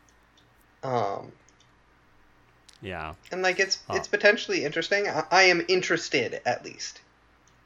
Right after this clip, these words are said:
Speaker 2: Yeah, also, like, u-, unlike in some other scenes we've had with s-,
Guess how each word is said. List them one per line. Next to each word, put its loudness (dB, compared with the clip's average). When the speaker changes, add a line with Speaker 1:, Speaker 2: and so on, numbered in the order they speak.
Speaker 2:
Yeah, 2
also, 6
like, 8
u-, -2
unlike 6
in 4
some 2
other 2
scenes -2
we've -4
had 0
with -4
s-, -2